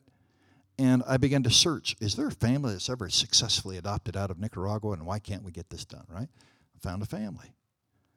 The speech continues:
Quick sto-, quick version is, within, oh, less than a week, we're on the phone with an attorney. Three months later, we got to meet these guys for the first time after a nine-year story of hope.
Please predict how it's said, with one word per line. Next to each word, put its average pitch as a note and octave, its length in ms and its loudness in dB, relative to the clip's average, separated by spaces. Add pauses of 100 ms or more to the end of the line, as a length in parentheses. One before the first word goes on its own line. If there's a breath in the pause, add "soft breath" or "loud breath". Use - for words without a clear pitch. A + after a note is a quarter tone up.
(480)
Quick - 220 -6
sto-, D#3 220 -2
quick - 280 -4
version C#3 320 0
is, C3+ 260 -4 (120)
within, C3 460 -2 (120)
oh, A#2 240 -2
less A#2 280 0
than A2+ 120 -8
a G2+ 60 -4
week, A#2 180 -2 (140)
we're A#2+ 180 -6
on A2+ 180 -6
the G2 80 -10
phone D3 220 -10
with A#2 220 -8
an C3 80 -6
attorney. - 500 -12 (1700)
Three - 200 -4
months C#3 260 -2
later, B2+ 340 -4
we A#2+ 220 -8
got C3+ 200 -6
to B2+ 60 -10
meet - 200 -10
these A2 220 -8
guys E2 360 -14
for B2 120 -16
the A#2 60 -12
first - 320 -14
time A#2 360 -12 (720 soft breath)
after A#2+ 280 -2
a A2 40 -2
nine-year C3+ 800 -2 (180)
story G#2+ 680 -4 (400)
of A#2 140 -10
hope. - 480 -8